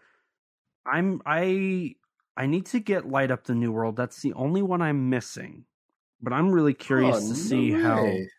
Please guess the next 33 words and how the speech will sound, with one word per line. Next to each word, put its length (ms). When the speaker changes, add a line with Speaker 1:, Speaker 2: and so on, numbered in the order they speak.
Speaker 2:
Lead 280
actor 320
from 180
Ultraman 500
Max 340
appears 440
in 160
Light 220
Up 160
the 80
New 240
World. 300
<laughs> 100
Speaker 1:
Huh. 120
Also, 380
apparently 440
there's 320
a, 160
a 120
short 440
film 360
called 540
Matsuda 640
spinoff. 540
Speaker 2:
Oh, 100
wow. 260
Speaker 1:
So, 500
Speaker 2:
So 160
even 240
Speaker 1:
so 60
you 180
Speaker 2:
more. 80
Speaker 1:
have, 240